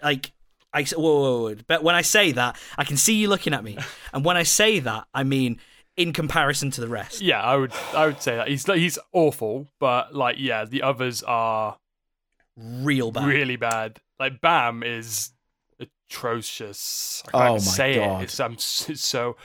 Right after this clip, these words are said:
Speaker 2: and Brandon DiCamillo, Ca-, oh, I can never say his name.
Speaker 3: Why did Brandon DiCamillo pick that accent?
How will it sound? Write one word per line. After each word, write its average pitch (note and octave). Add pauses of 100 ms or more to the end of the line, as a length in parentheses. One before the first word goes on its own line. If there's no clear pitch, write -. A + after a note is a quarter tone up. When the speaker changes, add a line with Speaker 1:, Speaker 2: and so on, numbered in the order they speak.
(240)
Speaker 2:
and B2+
Brandon D#3 (120)
DiCamillo, C3+
Ca-, -
oh, A2
I F2+
can -
never A#2+
say A#2
his G#2
name. A2
Speaker 3:
Why C#4+
did B3
Brandon A#3+
DiCamillo G3
pick -
that D3
accent? A#2+